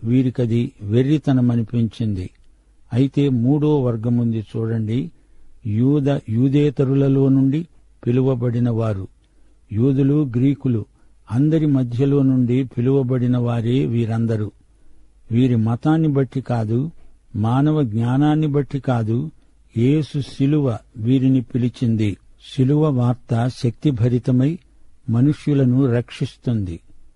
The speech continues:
జ్వాలాగర్భితమైన శక్తి శిలువను గురించిన వార్త. దేవుడు పిలువగా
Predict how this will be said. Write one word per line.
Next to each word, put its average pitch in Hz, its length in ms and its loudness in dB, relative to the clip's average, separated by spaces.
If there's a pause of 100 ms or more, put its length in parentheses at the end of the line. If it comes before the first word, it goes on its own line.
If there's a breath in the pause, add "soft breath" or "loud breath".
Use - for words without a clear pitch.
(420)
జ్వాలాగర్భితమైన 131 1600 0 (200)
శక్తి 127 560 0
శిలువను 139 580 0
గురించిన 123 600 0
వార్త. 107 580 -6 (800)
దేవుడు 143 400 2
పిలువగా 135 720 0